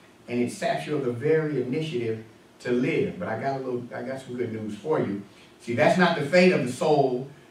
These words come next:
that is committed to Jesus. If you're committed to Jesus, you don't have that, that fate of a lack of initiative, uh, a sapping of strength. You don't have that. Uh, I want you to look at that Proverbs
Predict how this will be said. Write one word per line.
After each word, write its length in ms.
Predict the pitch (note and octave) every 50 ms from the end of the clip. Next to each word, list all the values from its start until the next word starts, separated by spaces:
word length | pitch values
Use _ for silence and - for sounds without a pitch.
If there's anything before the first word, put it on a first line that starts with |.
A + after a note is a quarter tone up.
| - - _ -
that 240 | - C#3 C#3 C3+ B2+
is 100 | A#2+ -
committed 480 | - - A#2+ B2 C#3 C3+ C3 A#2+ A#2+
to 80 | A2 A2
Jesus. 800 | A#2+ A#2+ D3+ F#3+ G3 F3+ - - - - - - - - - - - _ _ _ _ _ _ _ _ _ _ _ _ _ _ _ _ _ _ _ _ -
If 100 | - -
you're 160 | C3+ C#3 -
committed 320 | D3+ D3 E3 F#3 F3 D3+ C#3+
to 100 | C#3+ C#3
Jesus, 460 | C#3+ E3+ G3 G3+ F#3+ - B2 B2 B2
you 80 | C3+ C3+
don't 200 | C#3 C#3+ C#3 C#3
have 320 | - - - C3+ B2+ A#2+
that, 280 | A#2 A2 - - - - - - _ _ -
that 280 | A#2 A#2 - - - -
fate 360 | A#2+ A2+ G#2+ A2 A2 - - - - _ _ _ -
of 160 | F#2+ G2 G2
a 40 | G#2
lack 320 | G2+ G#2+ A#2+ A2+ G#2 F#2+ F#2+
of 160 | G2 G2 G2
initiative, 540 | G#2 A2+ A2+ - G#2 - A2+ A2+ A#2 A#2 - - - - - - - - -
uh, 40 | G2 G2 G2 F#2 F#2 F#2 F#2+ F#2+
a 60 | F#2 F2+
sapping 440 | - - - A#2 - A2 A2+ A2
of 120 | G#2+ - -
strength. 440 | - - - C3+ A#2+ A#2+ A#2 A2+ A#2+
You 80 | A#2+
don't 160 | B2 B2+ B2
have 260 | B2+ D3 - - G2+ -
that. 280 | G#2 G2+ G#2 - - - - - - - - -
Uh, 40 | -
I 120 | - - F3
want 180 | F3+ F3+ E3
you 60 | E3+
to 80 | D#3+ D3+
look 240 | D3+ D#3 D#3+ - D3
at 100 | C#3 C3
that 300 | C3 A#2+ A#2+ - - -
Proverbs 560 | - D3 C#3 C3+ C3+ C3 B2+ B2 B2 - -